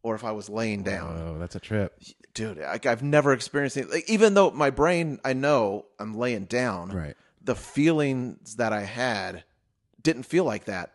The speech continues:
Speaker 1: I felt like I was, like, in a really slow
Speaker 2: Did it make you feel dizzy
Speaker 1: gyros-
Speaker 2: at all? Like,
Speaker 1: No.
Speaker 2: I feel like that would
Speaker 1: No, not at all.
Speaker 2: fuck with your equilibrium or something,
Speaker 1: It
Speaker 2: you
Speaker 1: did,
Speaker 2: know?
Speaker 1: but not in a way that made me dizzy
Speaker 2: That's
Speaker 1: or,
Speaker 2: weird.
Speaker 1: like, sick to my stomach.
Speaker 2: Right.
Speaker 1: Like, there was almost a couple times where I, like,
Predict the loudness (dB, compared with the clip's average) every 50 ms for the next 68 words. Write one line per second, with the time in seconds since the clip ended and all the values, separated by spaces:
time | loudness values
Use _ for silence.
0 | _ _ _ -10 -10 -6 -2 0 0 0 2 0 -2 -2 -2 -2 -2 -2 -2 -4
1 | -4 -4 -6 -8 -12 -8 -8 -8 -8 -8 -8 -6 -6 -4 -4 -6 -8 -10 -12 -12
2 | -12 -12 -12 -12 -10 -10 -8 -8 -8 -8 -8 -10 -10 -14 -16 _ -10 -6 -4 -4
3 | -4 -4 -6 -10 -10 -10 -12 -10 -8 -6 -6 -4 -2 0 0 0 0 0 -2 -2
4 | -2 0 4 6 6 6 6 4 0 -2 -2 -4 -4 -4 -2 2 4 6 6 6
5 | 6 4 2 2 2 2 2 0 -2 -2 -4 -6 -4 -4 -4 -4 -6 -8 -6 -6
6 | -4 -4 -4 -6 -6 -6 -6 -8 -10 -12 -12 -8 -4 -4 -4 -4 -2 2 4 4
7 | 4 6 6 4 4 4 4 0 2 0 0 0 2 2 2 2 2 0 0 -2
8 | -2 -2 -4 -6 -6 -8 -8 -8 -10 -12 -14 -16 -16 -16 -16 -16 -12 -8 -6 -4
9 | -4 -4 -4 -6 -6 -8 -8 -8 -6 -8 -8 -8 -8 -8 -8 -6 -4 -4 -4 -6
10 | -10 -14 -12 -10 -8 -8 -8 -10 _ -8 -4 -4 -4 -4 0 0 2 2 0 -2
11 | -4 -6 -4 -4 -4 -6 -6 -8 -8 -8 -6 -6 -6 -6 -6 -10 -8 -8 -8 -8
12 | -8 -8 -10 -12 -10 -8 -6 -6 -6 -6 -6 -8 -8 -8 -8 -8 -12 -14 _